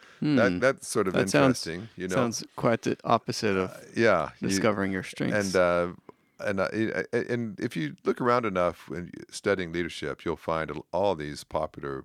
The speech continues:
Speaker 2: books that have had an influence usually have a rebuttal. And, uh, you know, you, you, the truth usually probably lies somewhere in the middle.
Speaker 1: Mm-hmm.
Speaker 2: Uh, but Kaiser says, uh, or, or in the, the, the writers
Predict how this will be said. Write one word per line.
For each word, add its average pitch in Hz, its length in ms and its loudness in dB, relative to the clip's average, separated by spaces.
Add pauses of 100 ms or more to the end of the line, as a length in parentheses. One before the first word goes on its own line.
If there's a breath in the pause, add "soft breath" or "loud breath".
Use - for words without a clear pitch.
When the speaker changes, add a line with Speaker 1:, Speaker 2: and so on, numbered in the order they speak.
Speaker 2:
books 78 300 -6
that 73 120 -8
have 71 120 -12
had 71 160 -4
an 69 120 -12
influence 71 560 -12 (420 soft breath)
usually 92 380 -2
have 73 320 -4
a 82 60 -10
rebuttal. 71 540 -8 (260)
And, 71 340 -12
uh, 71 200 -4
you 117 100 -6
know, 104 100 0
you, 92 220 -4
you, 69 100 -16 (420)
the - 80 -20
truth 131 280 -2
usually 98 300 -4
probably 90 300 0
lies 85 280 0
somewhere 78 320 -4
in 73 80 -6
the 67 80 -10
middle. 78 320 -8 (160 loud breath)
Speaker 1:
Mm-hmm. 117 240 0 (180)
Speaker 2:
Uh, 73 280 0
but 92 260 2
Kaiser 139 380 0
says, 98 320 2
uh, 95 80 6
or, - 280 2
or 87 140 2
in 82 100 -4
the, 65 160 -2
the, 82 100 -8
the 85 120 -4
writers 92 640 4